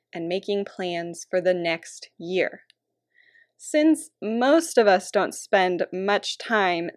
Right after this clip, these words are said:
thinking about harvesting crops or worrying about if we'll have enough food to make it through the winter, modern people have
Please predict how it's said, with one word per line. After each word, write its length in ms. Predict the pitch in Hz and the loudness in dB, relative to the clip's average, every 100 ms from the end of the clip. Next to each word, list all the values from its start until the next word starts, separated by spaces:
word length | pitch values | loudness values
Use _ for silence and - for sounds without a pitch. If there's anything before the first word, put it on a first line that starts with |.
| - | -4
thinking 320 | 202 202 190 | -4 -2 -4
about 360 | 170 165 160 - | 0 -2 -2 -2
harvesting 520 | 262 269 269 - 233 | 2 6 4 2 -4
crops 580 | 220 - 190 185 - - - | -4 0 2 2 0 -12 -8
or 220 | 175 165 | -4 -4
worrying 580 | 165 208 233 233 226 214 | -2 0 0 0 -2 -2
about 380 | 180 175 175 - | 0 0 0 -2
if 100 | 185 - | -10 -6
we'll 260 | 165 165 - | -4 -4 -6
have 160 | 185 180 | -8 -4
enough 260 | 196 185 - | -2 -4 -4
food 200 | - 180 | -2 -2
to 100 | 170 | -2
make 240 | 175 160 - | -8 -8 -8
it 80 | - | -10
through 140 | 156 | -8
the 120 | 156 | -8
winter, 680 | 151 214 277 277 - 156 190 _ _ - - | -4 0 0 0 -6 -8 -10 _ _ -20 -8
modern 340 | 190 196 185 | 0 2 2
people 300 | 180 185 165 | 0 -4 -2
have 400 | 175 175 156 156 | -2 -2 -2 -2